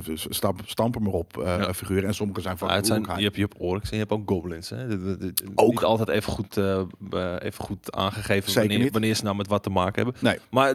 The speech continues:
Speaker 2: eh, dan kom je dus voor mij meteen bij het probleem van, oké, je hebt, je hebt deze serie, je hebt een budget van meer dan fucking miljard. Hallo.
Speaker 1: Ja.
Speaker 2: Eh, over het hele plaatje gezien natuurlijk,
Speaker 1: Ja.
Speaker 2: dat wel. Maar... Daar waar Lord of the Rings, en ja,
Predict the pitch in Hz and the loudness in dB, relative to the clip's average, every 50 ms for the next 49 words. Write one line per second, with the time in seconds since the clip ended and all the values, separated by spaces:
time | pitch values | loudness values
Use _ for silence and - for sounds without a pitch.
0 | 127 - 127 127 123 139 135 - 151 147 139 131 131 117 - - 123 117 123 131 | 0 2 2 2 4 4 2 2 2 4 4 4 2 2 2 2 2 4 4 4
1 | 147 143 113 - 120 117 110 110 104 101 - 104 101 120 113 104 101 98 95 101 | 4 4 2 2 2 2 2 2 2 0 0 0 2 4 4 4 2 0 -2 -2
2 | - 110 - - 101 95 92 92 90 92 98 107 107 92 95 107 120 135 143 143 | -4 -2 0 0 2 2 2 0 0 -2 -2 -4 -2 0 2 4 6 6 4 4
3 | 135 - - 98 90 87 85 85 - - - - - - _ 104 92 98 - 117 | 2 0 -2 -2 -4 -4 -6 -8 -12 -16 -20 -20 -20 -14 _ -2 -2 0 0 2
4 | 120 117 107 104 104 101 95 - - 92 85 78 - _ _ - - 95 101 - | 2 2 2 4 4 2 2 0 -2 -4 -6 -6 -8 _ _ -6 -2 -2 0 0
5 | - 117 92 - - 92 85 - 92 85 87 98 92 92 87 92 113 - - - | -2 -4 -4 -2 -2 -2 -2 -2 -2 -4 -2 -2 -2 0 0 0 0 0 -2 -8
6 | _ _ - 95 92 90 87 101 123 - - - - - _ - - - - - | _ _ -2 0 2 2 2 0 -2 -6 -12 -20 -20 -20 _ -12 -10 -10 -8 -8
7 | - - - - 92 85 85 87 - 90 78 82 - - - - 92 92 98 98 | -8 -8 -6 -4 -4 -4 -4 -4 -2 -2 -2 -2 -2 -6 -6 -6 -4 -4 -4 -2
8 | - 127 104 95 104 - 87 - - 92 87 110 - - - - - - - - | 0 0 0 -2 -2 -6 -6 -4 -2 -2 -2 -2 -4 -8 -14 -20 -20 -20 -20 -18
9 | - - 101 104 110 85 - - - - - - _ _ _ _ _ _ _ _ | -6 0 2 4 4 4 2 0 -6 -14 -20 -20 _ _ _ _ _ _ _ _
10 | _ _ _ _ _ _ _ - 107 107 101 110 117 123 127 120 113 113 107 104 | _ _ _ _ _ _ _ -10 -4 2 4 6 6 6 6 6 6 6 6 6
11 | 95 95 98 104 - 107 104 107 107 95 95 101 98 113 117 104 101 - - - | 4 2 0 -4 -2 2 4 4 4 4 2 2 2 4 4 2 2 -2 -6 -8
12 | 90 90 87 - 90 92 98 113 | -8 -10 -10 -8 -6 -4 -4 -4